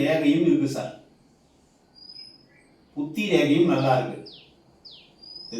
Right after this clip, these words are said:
விதி ரேகை கீழ இருந்து இருக்கு. சூரிய ரேகையும் இருக்கு. எல்லாமே தனித்தனியா இருக்குன்னு வச்சுங்க. அப்படி இருந்தாலும் வாழ்க்கையில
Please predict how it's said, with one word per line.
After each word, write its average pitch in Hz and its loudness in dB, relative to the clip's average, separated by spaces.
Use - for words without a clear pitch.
விதி 214 2
ரேகை 160 4
கீழ 220 -2
இருந்து 170 4
இருக்கு. - 0
சூரிய 202 2
ரேகையும் 143 2
இருக்கு. - -4
எல்லாமே 175 4
தனித்தனியா 185 4
இருக்குன்னு 143 4
வச்சுங்க. - -8
அப்படி 165 0
இருந்தாலும் 202 6
வாழ்க்கையில 170 2